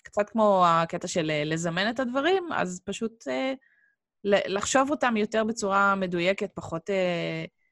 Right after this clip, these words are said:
להתעסק רק בדברים של היום-יום, אלא להסתכל טיפה, אה, מ-, מגבוה על הדברים, איך אנחנו באמת, אה,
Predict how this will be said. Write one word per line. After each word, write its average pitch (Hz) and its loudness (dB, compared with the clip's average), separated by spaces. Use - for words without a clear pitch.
להתעסק 180 -6
רק 180 0
בדברים 165 -2
של 165 -6
היום-יום, 160 -2
אלא 147 -6
להסתכל 147 -12
טיפה, 139 -10
אה, 143 -14
מ-, 160 -14
מגבוה 156 -4
על 143 -4
הדברים, 143 -8
איך 143 -10
אנחנו 143 -14
באמת, 139 -12
אה, 131 -10